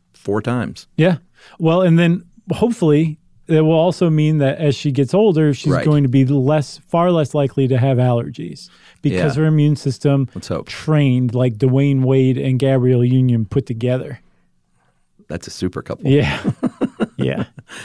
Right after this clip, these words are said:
Speaker 1: You seen their kid, their so-, oldest son that's about to start playing basketball
Speaker 2: No.
Speaker 1: with, uh, Bronny?
Speaker 2: Uh-uh.
Speaker 1: They're transferring to the same high school, so LeBron's son and Dwayne Wade's son are gonna play basketball
Speaker 2: That's
Speaker 1: together.
Speaker 2: ado-, oh
Speaker 1: And he
Speaker 2: my
Speaker 1: looks
Speaker 2: gosh, that's
Speaker 1: just
Speaker 2: adorable.
Speaker 1: like Dwayne Wade.
Speaker 2: Does he really?
Speaker 1: Yeah, has those sleepy eyes.
Speaker 2: Yeah.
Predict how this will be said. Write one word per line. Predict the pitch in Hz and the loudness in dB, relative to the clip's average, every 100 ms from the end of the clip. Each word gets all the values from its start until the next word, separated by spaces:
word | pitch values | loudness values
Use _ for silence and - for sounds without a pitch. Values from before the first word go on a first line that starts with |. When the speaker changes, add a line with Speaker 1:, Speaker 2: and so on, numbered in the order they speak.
| - | -12
Speaker 1:
You | - | -8
seen | 117 123 107 - | -4 -4 -4 -4
their | 101 | -6
kid, | 80 98 110 | -4 -4 -2
their | 90 | -4
so-, | - 95 | -6 -6
oldest | 104 98 92 | -4 -4 -2
son | 101 107 | -2 -2
that's | 107 - | -2 -4
about | 90 107 | -2 0
to | 110 | -2
start | - 110 | -4 -4
playing | - 101 | -2 -4
basketball | 87 95 - 113 220 | -4 -6 -6 -2 0
Speaker 2:
No. | 233 208 160 139 | 2 2 2 0
Speaker 1:
with, | 131 | -2
uh, | |
Bronny? | 104 98 117 139 - | -4 -4 -4 -6 -4
Speaker 2:
Uh-uh. | 190 170 135 120 - - - | -2 0 -2 -4 -10 -16 -6
Speaker 1:
They're | 104 | -4
transferring | - 151 - 117 101 | 0 -2 0 0 0
to | 95 | -2
the | 95 | -4
same | 123 113 | -2 -2
high | 104 120 | 0 -2
school, | - 90 82 | -4 -6 -6
so | - 92 87 | -2 -2 -2
LeBron's | 90 98 101 98 | -4 -4 -4 -4
son | - 98 90 | -4 -4 -4
and | 87 82 _ _ _ | -6 -8 _ _ _
Dwayne | 92 87 | -6 -4
Wade's | 87 85 | -4 -6
son | 90 87 | -8 -8
are | |
gonna | 85 87 | -8 -8
play | 92 | -8
basketball | 87 76 78 - - | -6 -8 -10 -10 -4
Speaker 2:
That's | 131 127 | -2 -2
Speaker 1:
together. | 127 113 113 | -4 -6 -10
Speaker 2:
ado-, | 139 | -10
oh | 147 120 | -6 -2
Speaker 1:
And | 95 | 0
he | 113 | 2
Speaker 2:
my | 98 | 2
Speaker 1:
looks | 98 117 | 0 -4
Speaker 2:
gosh, | - | -10
that's | 64 | -6
Speaker 1:
just | 95 92 | -4 -4
Speaker 2:
adorable. | 120 90 | -4 -4
Speaker 1:
like | 90 | -6
Dwayne | - 82 76 | -8 -8 -8
Wade. | - 78 - | -10 -14 -4
Speaker 2:
Does | 156 156 | 0 2
he | |
really? | 147 143 156 | 4 2 2
Speaker 1:
Yeah, | 120 110 | 2 2
has | 92 85 | 0 -4
those | 82 | -8
sleepy | - 98 87 92 | -8 -8 -6 -4
eyes. | 85 85 85 - | -4 -4 -8 -4
Speaker 2:
Yeah. | 139 135 | -2 -2